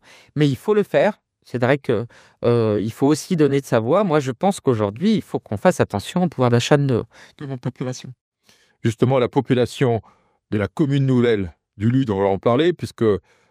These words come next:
Speaker 2: maintenant, Lu-, le Lude, dix sous le Lude, est-ce que, euh, vous avez des grilles, euh, d'évaluation ? Vous vous dites, « Allez, la greffe a pris, on est ensemble,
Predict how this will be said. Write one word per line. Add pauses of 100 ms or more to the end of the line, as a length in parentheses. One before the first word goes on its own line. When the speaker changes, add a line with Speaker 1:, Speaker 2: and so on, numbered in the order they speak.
(100)
Speaker 2:
maintenant, (640)
Lu-,
le
Lude, (240)
dix
sous
le
Lude, (320)
est-ce (100)
que, (480)
euh, (320)
vous (400)
avez
des
grilles, (400)
euh,
d'évaluation ?
Vous
vous
dites, « (420)
Allez, (220)
la
greffe
a
pris, (460)
on
est (180)
ensemble,